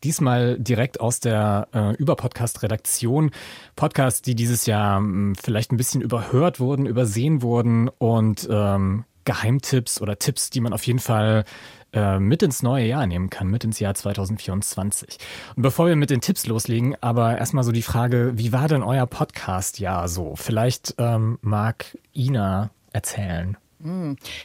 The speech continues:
Speaker 2: Ja, also mein Podcast-Jahr, was ich so gehört habe, war grob aus dem Bauch heraus gesprochen, so mittel. Ich hab das Gefühl,
Speaker 1: <laughs>
Speaker 2: meine eigene, äh, also ich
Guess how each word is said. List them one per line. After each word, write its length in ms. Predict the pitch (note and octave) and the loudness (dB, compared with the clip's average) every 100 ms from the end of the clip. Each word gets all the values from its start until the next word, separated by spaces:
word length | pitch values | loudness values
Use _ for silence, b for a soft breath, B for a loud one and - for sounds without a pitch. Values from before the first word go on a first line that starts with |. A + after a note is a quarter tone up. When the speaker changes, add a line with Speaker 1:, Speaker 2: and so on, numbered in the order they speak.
| - | -6
Speaker 2:
Ja, 360 | E3+ F3+ F3+ | -2 0 0
also 300 | - F3 F3 | 0 0 0
mein 180 | E3+ D#3+ | -2 -2
Podcast-Jahr, 800 | E3 A3 - D#3+ D3+ - D3+ C#3+ | -2 -6 -4 -6 -6 -4 -2 -2
was 120 | D3+ | -4
ich 120 | - - | -6 -8
so 100 | E3+ | -6
gehört 460 | E3 E3 G#3 - | -2 0 -2 -2
habe, 380 | D#3+ E3 D#3 C#3+ | -2 -2 -4 -2
war 400 | D3+ E3 G3+ A3 _ _ _ _ _ _ _ _ _ _ - E3+ | 0 2 0 -2 _ _ _ _ _ _ _ _ _ _ -14 0
grob 240 | - A3+ | 2 2
aus 140 | G3+ | 2
dem 100 | F#3+ | 2
Bauch 200 | F3+ G3+ | 0 0
heraus 240 | G3 F3+ - | 0 -2 -4
gesprochen, 440 | F3 - G3+ G3+ | -6 -2 0 0
so 140 | E3+ F#3 | 2 2
mittel. 520 | F#3 - E3 C#3+ C#3+ B B B | 2 0 -4 -4 -4 B B B
Ich 160 | - | -6
hab 80 | A3 | -2
das 180 | G#3+ - | -2 -2
Gefühl, 320 | F#3 A#2 A3 | -2 0 2
Speaker 1:
<laughs> 20 | |
Speaker 2:
meine 340 | G#3+ F#3+ F#3 - | 2 2 0 -2
eigene, 580 | F3+ G#3+ G#3 G3+ G3 - b b b - | -2 0 2 2 2 -2 b b b -2
äh, 120 | F3+ | 0
also 200 | - F#3+ | 0 -2
ich 140 | F#3 | -6